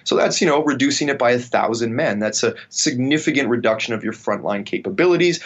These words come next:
The Canadian Corps, and Arthur Currie specifically, refused that reorganization. In fact, the British High Command went to Arthur Currie and went to the British, uh, to the Canadian government and said,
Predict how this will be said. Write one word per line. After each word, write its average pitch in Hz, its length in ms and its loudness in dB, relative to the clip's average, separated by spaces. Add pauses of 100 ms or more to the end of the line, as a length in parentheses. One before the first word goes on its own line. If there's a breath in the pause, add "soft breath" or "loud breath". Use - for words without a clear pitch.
The 139 120 -2
Canadian 135 500 0
Corps, 120 340 0
and 110 120 0
Arthur 123 300 0
Currie 127 260 -2
specifically, 120 680 -2 (200 loud breath)
refused 139 920 0 (140)
that 113 240 2
reorganization. 104 1000 -2 (340 loud breath)
In 131 100 2
fact, 160 400 0 (160 loud breath)
the 135 80 -2
British 180 340 0
High 131 160 2
Command 127 380 -4
went 123 140 -2
to 123 80 -2
Arthur 113 260 0
Currie 110 420 -2 (220 loud breath)
and 110 160 0
went 156 180 0
to - 60 -4
the 117 80 0
British, 110 460 -2
uh, 95 240 2
to - 260 -8
the 113 160 2
Canadian 104 400 0
government 107 460 0
and 107 100 -6
said, 107 260 0